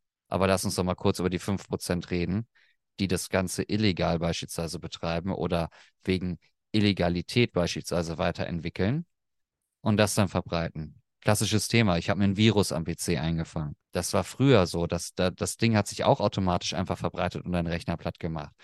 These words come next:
Natürlich hatte das gewisse Programmierbefehle, aber das Ding hat sich trotzdem durch deinen Rechner sich den Weg gebahnt, um den dann platt zu machen. Ja, das heißt, wir waren auch schon vor zwanzig, dreißig Jahren im Grunde genommen in der Lage, irgendwas aufzuspielen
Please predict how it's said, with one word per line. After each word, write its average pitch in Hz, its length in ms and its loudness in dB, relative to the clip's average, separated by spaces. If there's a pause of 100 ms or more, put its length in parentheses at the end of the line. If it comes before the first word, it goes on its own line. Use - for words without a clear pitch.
(220)
Natürlich 113 400 2
hatte 107 200 0
das 95 260 2 (300)
gewisse 110 340 -2
Programmierbefehle, 95 1160 0 (320)
aber 101 140 2
das 101 160 2
Ding 117 200 4
hat 113 100 4
sich 107 160 -2
trotzdem 117 580 0
durch 127 260 2
deinen 104 340 2
Rechner 110 420 0 (140)
sich 98 200 -6
den 92 200 0
Weg 107 140 0
gebahnt, 101 380 0
um 98 140 -4
den 95 100 0
dann 104 140 0
platt 147 220 -4
zu - 160 -2
machen. 85 380 -2 (500)
Ja, 110 160 4
das 113 160 2
heißt, 113 180 4
wir 107 80 0
waren 113 180 6
auch 95 120 2
schon 110 160 2
vor - 140 -4
zwanzig, 107 360 -2
dreißig 98 380 -2
Jahren 110 280 2
im 90 120 0
Grunde 101 240 2
genommen 92 240 0
in 90 80 -2
der 87 80 0
Lage, 104 460 2 (440)
irgendwas 107 580 4 (280)
aufzuspielen 110 920 0